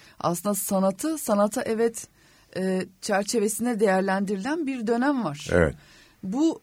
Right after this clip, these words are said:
Speaker 1: bu yoldan ne zaman çıkıldı? Nasıl çıkıldı?
Speaker 2: Bence, e, bu Orta Doğu coğrafyasını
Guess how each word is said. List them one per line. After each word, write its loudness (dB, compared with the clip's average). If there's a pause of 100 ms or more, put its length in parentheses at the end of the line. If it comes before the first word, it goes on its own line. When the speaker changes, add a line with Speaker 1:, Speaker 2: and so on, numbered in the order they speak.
(160)
Speaker 1:
bu 0
yoldan 4
ne 2
zaman 0
çıkıldı? -8 (200)
Nasıl 2
çıkıldı? -4 (100)
Speaker 2:
Bence, 6
e, 6 (1800)
bu 4
Orta 6
Doğu 8
coğrafyasını 2